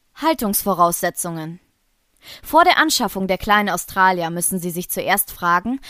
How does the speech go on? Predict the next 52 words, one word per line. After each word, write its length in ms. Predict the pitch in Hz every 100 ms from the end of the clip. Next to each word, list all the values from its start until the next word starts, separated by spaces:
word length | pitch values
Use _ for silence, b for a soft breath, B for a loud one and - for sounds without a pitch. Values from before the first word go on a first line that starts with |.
| B
ob 160 | - -
sie 120 | -
Ihnen 180 | 247 294
alles 320 | - 349 339
für 120 | - 254
eine 220 | 214 -
artgerechte 600 | 220 - 226 202 - 170
Haltung 400 | 180 190 202 196
bieten 320 | 190 175 156
können. 320 | 151 151 127 _ _ _ _ B B
Sie 180 | - 262
wissen 280 | 330 320 285
schon, 300 | 349 339 226
dass 160 | 196
der 160 | 208 190
Wellensittich 520 | 214 247 208 196 -
ursprünglich 520 | 226 220 - 190 175
in 120 | -
großen 320 | 190 233 226 190
Schwärmen 420 | - 247 208 170
lebt. 440 | 156 156 - - _ _ B B
Aus 160 | - 269
diesem 300 | 339 339 320
Grund 280 | 247 285 285
ist 180 | 226 202
es 120 | -
auf 160 | 180
jeden 200 | 214 226
Fall 200 | 208 180
zwingend 320 | - 254 262 -
notwendig, 560 | 233 220 202 196 190
sich 200 | - 190
nicht 200 | 254 -
nur 140 | 262 226
ein 160 | 196
Tier 180 | 185 165
anzuschaffen. 680 | 131 - - - 143 - - _ _ _ _ B B B
Sie 140 | 277
sollten 280 | 262 330 285
auf 160 | 269
jeden 220 | 247 294 302
Fall 220 | 269 226
paarweise 640 | - 254 220 175 165 -
oder 180 | - 240
wenn 160 | 240 269
möglich 320 | 320 320 233
sogar 220 | 233 214
in 100 | 185
kleinen 300 | - 214 202
Schwärmen 380 | 196 - 180 175
gehalten 420 | 165 170 160 165
werden. 400 | 170 160 - 180